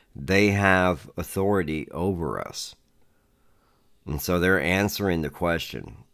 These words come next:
And now we're gonna see that, that Jesus is gonna say, "Pay to Caesar what is Caesar's and render to God what is God's." And so let's look at verse sixteen and seventeen.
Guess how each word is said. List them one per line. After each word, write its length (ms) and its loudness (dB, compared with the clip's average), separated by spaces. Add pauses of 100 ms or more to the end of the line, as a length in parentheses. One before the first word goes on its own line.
And 160 -4
now 260 4
we're 120 2
gonna 240 0
see 380 -2
that, 440 -6
that 200 -6
Jesus 420 -4
is 60 -4
gonna 260 -2
say, 260 -4
"Pay 280 -4
to 100 -6
Caesar 400 -6
what 200 -6
is 100 -10
Caesar's 580 -6
and 180 -8
render 300 -6
to 80 -10
God 320 -6
what 160 -10
is 100 -16
God's." 480 -6 (540)
And 220 -4
so 160 -4
let's 240 -4
look 140 -2
at 100 -4
verse 240 -4
sixteen 460 -6
and 100 -10
seventeen. 720 -8